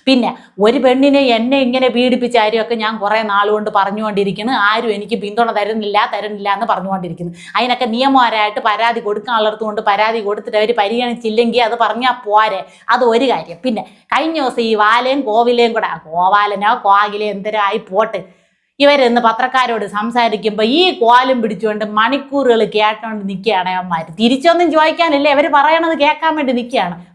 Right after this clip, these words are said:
വേറെ എങ്ങും ചെന്ന് കേൾക്കാനില്ല. വയനാട്ടിൽ കയറി താമസിക്കാൻ സ്ഥലമില്ലാതെ ഇടിഞ്ഞു പൊളിഞ്ഞ വീടിനകത്ത് കാട്ടിനകത്ത് കിടക്കണം മനുഷ്യര്. ഒരു വശത്ത്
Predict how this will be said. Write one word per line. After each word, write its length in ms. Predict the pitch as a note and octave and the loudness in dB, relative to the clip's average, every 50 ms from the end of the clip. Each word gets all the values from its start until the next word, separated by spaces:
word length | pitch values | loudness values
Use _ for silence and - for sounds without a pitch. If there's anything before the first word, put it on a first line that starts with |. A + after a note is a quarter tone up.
| - F#3+ | 0 2
വേറെ 300 | A#3+ B3 C#4 D4+ D#4 D#4 D4 C#4+ | 4 4 4 4 2 2 2 2
എങ്ങും 260 | C#4+ D#4 E4+ F4 D4 A#3+ | 2 0 0 0 0 0
ചെന്ന് 220 | C4+ B3+ B3+ B3+ A#3+ - | 0 0 -2 -2 -2 0
കേൾക്കാനില്ല. 520 | G#3+ G#3+ A3 A3 A3 B3 A3 F#3 E3+ D#3 E3 - - _ _ _ G#3 | 0 0 0 -2 -4 -4 -4 -6 -6 -8 -10 -10 -12 _ _ _ 2
വയനാട്ടിൽ 540 | A3+ B3 C#4 D#4 D#4 D#4 D#4 D4+ D4+ C#4 A3 B3 | 2 2 2 2 2 0 0 0 -2 -4 -2 0
കയറി 300 | B3 C4 C#4+ D4+ D#4 D4 A#3 - G#3 - A#3 | 0 2 2 2 0 -2 -2 -4 -4 -2 0
താമസിക്കാൻ 540 | G#3 A#3+ C4 C#4 D4 C#4+ C#4+ C4 C#4+ C#4 C4+ C4+ | 2 2 0 -2 -4 -6 -6 -4 -2 -4 -2 -2
സ്ഥലമില്ലാതെ 800 | - A3 G#3+ A#3+ B3 A#3+ G#3 G3 F#3+ F#3+ F3+ E3+ E3+ E3+ F#3+ A3+ - - - - _ - A#3+ C#4 | -2 0 0 0 0 0 -2 -2 -2 -4 -4 -4 -4 -2 -2 -2 -2 -4 -8 -14 _ 0 2 4
ഇടിഞ്ഞു 300 | C#4 F4+ F#4 F4+ D#4+ C#4 | 4 4 2 2 2 2
പൊളിഞ്ഞ 240 | B3 A#3 A3+ A3+ A3+ G#3 F#3 G3+ | 2 2 2 0 -2 -2 -2 -2
വീടിനകത്ത് 520 | G#3+ B3 C4 A3 G#3+ F#3 E3+ E3 A3 G#3+ A3 A3 | -2 -2 -2 -2 -4 -6 -8 -6 -6 -2 0 2
കാട്ടിനകത്ത് 560 | A3 A#3 C#4 - - G#3 F3+ E3 E3 - F3+ F3+ | 2 2 0 -2 -8 -12 -12 -14 -12 -12 -8 -8
കിടക്കണം 360 | F3 E3+ F3 - F3 G3+ A#3+ B3 | -8 -8 -8 -10 -8 -4 -2 -2
മനുഷ്യര്. 440 | A#3 G3+ G#3 F3+ - - F3 - - _ _ _ _ _ _ _ _ _ - A3 | 0 -2 -2 -4 -8 -10 -12 -16 -18 _ _ _ _ _ _ _ _ _ 2 4
ഒരു 160 | C4 D#4 F4 E4+ | 4 4 4 4
വശത്ത് 420 | C#4+ B3 A#3+ A#3+ - A3+ A3+ C4 | 2 2 0 0 -4 -2 0 0